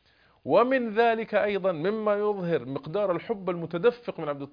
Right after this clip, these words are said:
المطلب تجاه رسول الله صلى الله عليه وسلم محمد، هذا الطفل الغلام الذي بين يديه يتيماً بلا أب ولا أم، أنه أرسله يومًا لأمر حتى يرجع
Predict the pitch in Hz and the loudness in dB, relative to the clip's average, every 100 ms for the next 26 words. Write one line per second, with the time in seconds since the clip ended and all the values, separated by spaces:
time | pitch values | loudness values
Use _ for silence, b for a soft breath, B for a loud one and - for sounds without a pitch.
0 | _ - 127 131 156 127 - 131 165 214 | _ -12 -10 -6 -4 -4 -6 -6 0 2
1 | 190 175 165 214 190 196 160 151 190 151 | 4 2 0 -2 0 4 4 2 -2 -4
2 | 139 151 220 180 143 127 170 180 - 202 | -2 -2 0 0 -2 0 -2 -2 -4 -4
3 | 175 160 180 196 160 175 170 180 180 170 | -2 0 0 0 0 -2 -2 -2 -2 0
4 | 180 180 - B B 139 214 196 135 104 | 0 0 -2 B B -2 -2 -2 -2 -4
5 | - b b 139 165 180 196 180 190 185 | -14 b b 2 4 6 4 0 2 2
6 | 147 233 240 - b b b b 156 202 | 2 -2 -4 -14 b b b b 2 2
7 | 196 185 185 175 151 - 190 180 165 170 | 2 0 0 -2 -2 -2 2 2 2 0
8 | 185 185 190 165 _ _ - 131 123 180 | -2 -2 -6 -8 _ _ -8 -2 0 0
9 | 180 185 185 - _ _ _ - 165 165 | 0 -4 -6 -16 _ _ _ -6 -6 0
10 | 165 160 147 123 | 2 2 2 -4